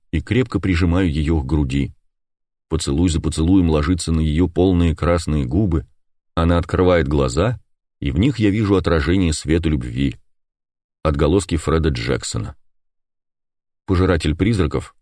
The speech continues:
Weird Tales, апрель тысяча девятьсот двадцать четвертого года, получился немного лучше, хотя это всего лишь типичная история про оборотня. Двадцатого октября Лавкрафт писал Мюриэл Эдди: А вот, наконец-то, и пожиратель призраков в исправленном виде.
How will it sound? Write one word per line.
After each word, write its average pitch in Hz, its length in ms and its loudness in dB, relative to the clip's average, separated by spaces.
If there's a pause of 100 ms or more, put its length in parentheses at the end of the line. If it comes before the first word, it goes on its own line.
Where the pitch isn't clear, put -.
(300)
Weird 76 440 2
Tales, 73 340 0
апрель 76 380 -2
тысяча 76 320 -4
девятьсот 71 320 -2
двадцать 69 320 -4
четвертого 80 500 -2
года, 76 320 0 (480)
получился 85 420 0
немного 120 340 2
лучше, 80 460 0 (460)
хотя 78 220 -2
это 80 240 -2
всего 85 260 2
лишь 78 140 0
типичная 82 500 0
история 82 360 0
про 107 180 0
оборотня. 71 560 -2 (680)
Двадцатого 87 540 0
октября 85 400 0
Лавкрафт 110 520 -2
писал 98 320 0
Мюриэл 82 400 2
Эдди: 58 360 -4 (560)
А 67 140 0
вот, 107 180 2
наконец-то, 113 520 0
и 95 40 4
пожиратель 90 520 0
призраков 92 560 0
в 78 120 0
исправленном 92 600 0
виде. 64 420 -4